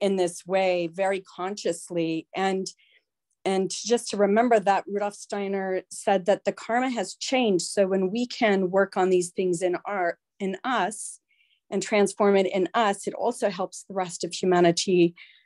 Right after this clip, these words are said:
as well, because Christ has, um,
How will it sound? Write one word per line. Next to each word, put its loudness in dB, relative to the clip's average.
as 2
well, 6
because -6
Christ -2
has, -10
um, 2